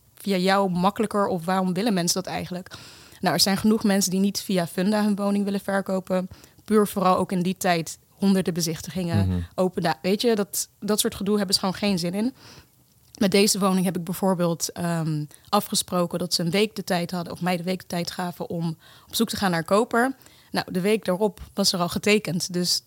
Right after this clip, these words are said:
Speaker 1: even voor de beeldvorming, hoe snel zo'n transactie kan gaan buiten Funda om, als je kopers hebt die kopen zonder voorbehoud.
Speaker 2: Zeker, precies
Speaker 1: Ja.
Speaker 2: inderdaad. Dus dat is inderdaad ook, eh, wat je nog steeds ook in deze, maar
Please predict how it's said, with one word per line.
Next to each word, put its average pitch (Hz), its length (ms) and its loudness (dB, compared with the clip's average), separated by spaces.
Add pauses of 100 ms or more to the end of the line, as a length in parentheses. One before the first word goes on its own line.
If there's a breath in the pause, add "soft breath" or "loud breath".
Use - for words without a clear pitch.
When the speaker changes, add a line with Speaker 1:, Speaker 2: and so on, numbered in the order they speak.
(120)
Speaker 1:
even 185 240 -2
voor 190 140 -4
de 180 80 0
beeldvorming, 180 800 0
hoe 185 160 0
snel 185 420 0
zo'n 175 300 -2
transactie 185 480 -2
kan 170 140 -4
gaan 175 320 -6 (380 soft breath)
buiten 202 340 2
Funda 196 300 0
om, 165 300 -2
als 180 140 -4
je 185 60 -14
kopers 190 380 -2
hebt 165 220 -8
die 185 100 -8
kopen 175 320 -4
zonder 175 240 -4
voorbehoud. 160 640 -6 (160)
Speaker 2:
Zeker, 98 440 2
precies 92 360 2
Speaker 1:
Ja. 95 80 0
Speaker 2:
inderdaad. 87 300 2
Dus 95 120 -6
dat 95 140 0
is - 80 -4
inderdaad 110 440 2
ook, 101 280 -4
eh, 95 340 -2
wat 101 160 -2
je 98 60 -2
nog - 80 -4
steeds 104 240 0
ook 101 140 -4
in 87 120 -2
deze, 95 240 2
maar 98 220 0